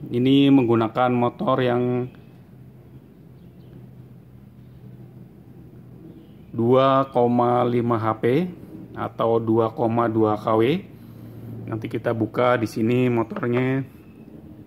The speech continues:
Untuk kapasitor startingnya dan kapasitor runningnya, nilainya berapa mikro?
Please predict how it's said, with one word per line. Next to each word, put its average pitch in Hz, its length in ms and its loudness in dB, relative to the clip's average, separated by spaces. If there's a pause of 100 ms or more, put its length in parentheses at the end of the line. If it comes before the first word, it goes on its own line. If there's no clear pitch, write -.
(1000)
Untuk 135 340 -2
kapasitor 127 600 -2
startingnya 127 680 0
dan 117 140 0
kapasitor - 580 -4
runningnya, 127 680 2 (840)
nilainya 127 960 2
berapa 110 420 -2
mikro? 147 540 0